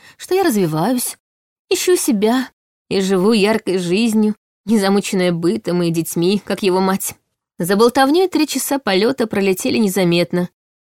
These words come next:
Девушки не успели ни заснуть, ни заскучать. Санкт-Петербург встретил их внезапным теплом и ярким солнцем. "А говорили, здесь всегда дожди", хмыкнула Анюта, надевая большие солнечные очки. "Бывает и жара,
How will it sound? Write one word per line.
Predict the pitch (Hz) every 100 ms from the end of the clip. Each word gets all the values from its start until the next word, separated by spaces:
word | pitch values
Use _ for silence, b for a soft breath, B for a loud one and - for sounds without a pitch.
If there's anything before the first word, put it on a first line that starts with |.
| -
Девушки | 170 175 165 -
не | 170 170
успели | 170 - 185 180
ни | 170 170
заснуть, | 165 160 165 190 226
ни | 175
заскучать. | 165 - 156 - 190 - - _ _ _
Санкт-Петербург | - 185 190 185 202 196 269 220
встретил | - - 254 262 220
их | - 220
внезапным | 214 196 226 226 208
теплом | 208 - 196 226 220
и |
ярким | 190 190 214
солнцем. | 202 - 175 165 185 190 - _ _ _
"А | 254 302
говорили, | 349 381 392 415 415 392
здесь | 349 349
всегда | - 311 285 311
дожди", | 285 240 247 269 269 _ _ _
хмыкнула | - 202 190 - 185 180
Анюта, | 175 175 220 190
надевая | 175 170 170 185
большие | 170 165 - 190 185
солнечные | - 180 180 175 - 180
очки. | 175 - 170 170 - _ _ _ -
"Бывает | 185 208 254 254
и | 269
жара, | 233 220 180